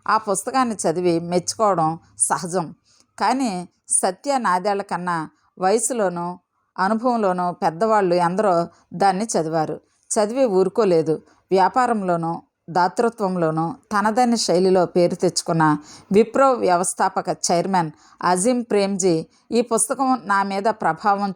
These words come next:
చూపిందని చెప్పారు. వ్యాపార రంగంలో ఒక నాయకుడికి ఉండాల్సిన లక్షణాలు ఏమిటో,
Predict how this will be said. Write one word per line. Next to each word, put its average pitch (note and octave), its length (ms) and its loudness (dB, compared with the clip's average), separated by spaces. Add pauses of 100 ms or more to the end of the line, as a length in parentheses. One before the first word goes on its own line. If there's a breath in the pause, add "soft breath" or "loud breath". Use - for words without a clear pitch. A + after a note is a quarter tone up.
చూపిందని F3+ 480 0 (120)
చెప్పారు. D#3 420 0 (480 loud breath)
వ్యాపార A3+ 440 2
రంగంలో F#3+ 640 0 (280 soft breath)
ఒక G3 160 -2
నాయకుడికి A3 560 0
ఉండాల్సిన F#3 560 0
లక్షణాలు E3+ 520 -2
ఏమిటో, E3+ 420 -2